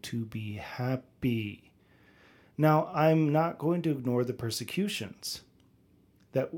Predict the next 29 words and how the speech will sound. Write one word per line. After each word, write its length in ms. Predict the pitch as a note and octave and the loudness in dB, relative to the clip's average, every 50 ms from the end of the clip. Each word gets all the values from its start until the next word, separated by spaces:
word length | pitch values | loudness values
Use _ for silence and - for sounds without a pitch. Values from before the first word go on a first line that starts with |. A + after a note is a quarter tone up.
| F3 D3 | -6 0
that 220 | B2+ B2+ B2 B2+ | 2 2 2 2
we 140 | B2+ B2 B2 | 0 0 0
are 120 | A#2 A2 G#2+ | 0 0 -2
assigned 420 | A2 - - - B2 A#2 A2+ A2+ | -4 -4 -2 -2 -2 -2 -2 -4
to, 80 | - A2+ | -6 -6
the 120 | A#2 B2 | -6 -4
suffering 680 | - - - - G3 G#3 - - - - D3 C3 B2+ A#2+ | -2 0 0 2 0 0 -2 -2 -2 0 2 2 2 0
that 160 | A2+ - - | -2 -6 -6
we're 100 | A2+ A2+ | -8 -6
assigned 360 | A2+ - - A#2 G#2+ A2 A2+ | -6 -6 -6 -6 -8 -8 -8
to, 80 | - A#2+ | -8 -6
the 140 | G#2+ A2+ A#2+ | -4 -4 -4
holiness 720 | - - - F3+ G#3 A3+ B3+ B3 G3 C3 B2 A#2+ A2+ - | -4 -2 2 4 4 6 6 4 4 2 2 0 -2 -6
that 120 | - - B2 | -6 -6 -4
we're 120 | B2+ A#2+ | -4 -4
assigned 420 | A2+ A#2 - - A#2+ A2+ A2+ A2+ | -4 -4 -4 -4 -4 -4 -6 -6
to, 180 | - A#2 A2 G#2+ - - - - - - | -6 -6 -8 -8 -10 -14 -18 -18 -8 0
which 200 | - F3 F3+ - | 4 4 4 4
at 100 | F#3 - | 2 2
times 340 | - D#3 E3 E3 F3 E3 - | 4 4 4 4 4 2 4
means 220 | C3+ C3 C3+ C3 | 4 4 4 4
self-denial. 760 | - C3+ A#2+ A#2 - C3 A#2 B2 C#3+ E3+ F3+ C#3 F#2+ G2 - - - - - - - - | 4 2 2 0 0 -2 -2 -2 -2 -2 -2 -4 -6 -8 -12 -16 -20 -20 -20 -20 -10 -2
But 140 | - C#3 - | -2 -2 0
as 260 | - C#3+ C#3+ D#3 D#3 D#3 | 0 0 0 2 2 2
I 100 | C#3 C3 | 2 2
don't 240 | B2 C3+ C3+ D#3 | 4 4 4 4
ignore 420 | E3+ E3+ D3 C#3 B2 B2 A#2+ A#2+ A2+ | 4 2 2 2 2 2 2 2 2
those 300 | G#2 A2+ C#3 F3 F3 - | 2 2 2 2 0 -2
things, 480 | - - F#2 F#2 F#2 G2+ A2 - - | -6 -10 -10 -10 -10 -10 -10 -10 -10